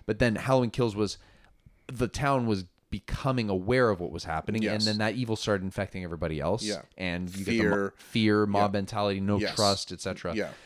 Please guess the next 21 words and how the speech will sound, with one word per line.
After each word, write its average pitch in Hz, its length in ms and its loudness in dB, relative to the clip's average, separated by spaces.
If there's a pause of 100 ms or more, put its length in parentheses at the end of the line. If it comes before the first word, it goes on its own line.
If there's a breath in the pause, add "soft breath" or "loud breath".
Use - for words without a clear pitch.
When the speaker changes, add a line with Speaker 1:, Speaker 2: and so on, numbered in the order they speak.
(240 loud breath)
Speaker 1:
And 101 360 0
just 123 220 -6
no 117 100 0
thinking. 107 440 -6 (100)
Speaker 2:
Spreads, - 640 -6
yeah. 85 80 -8
Speaker 1:
Spreads. 110 400 2 (180)
And 110 180 0
Speaker 2:
Great 151 100 6
Speaker 1:
then 185 100 6
Speaker 2:
idea, 101 380 0
man. - 120 -16
Speaker 1:
A 160 80 4
great 196 220 8
Speaker 2:
That's 151 200 6
a 95 40 -2
Speaker 1:
idea, 80 60 -4
Speaker 2:
great 64 100 -4
idea. 101 100 2
Speaker 1:
absolutely. 147 540 0
Speaker 2:
Yeah. 78 140 -8